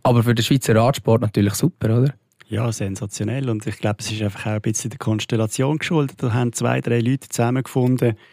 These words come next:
Speaker 2: wo der Radsport am Herzen liegt, wo dann, ähm, auch Beziehungen, Kontakt, äh, und,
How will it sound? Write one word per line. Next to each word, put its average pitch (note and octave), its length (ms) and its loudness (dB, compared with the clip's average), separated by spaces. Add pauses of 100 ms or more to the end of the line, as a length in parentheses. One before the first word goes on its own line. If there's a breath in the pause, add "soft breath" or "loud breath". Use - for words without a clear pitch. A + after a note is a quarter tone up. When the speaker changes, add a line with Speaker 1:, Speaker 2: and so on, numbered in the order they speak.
(320 soft breath)
Speaker 2:
wo G#2 320 0
der G2+ 160 -4
Radsport A2+ 600 0
am G#2+ 120 -2
Herzen C3 400 0
liegt, B2 320 0 (640 soft breath)
wo G2+ 200 -2
dann, G#2 420 -4
ähm, G#2 240 -6
auch G#2+ 340 -4
Beziehungen, A#2+ 800 0
Kontakt, - 720 -4
äh, A2 340 0
und, G#2 400 -2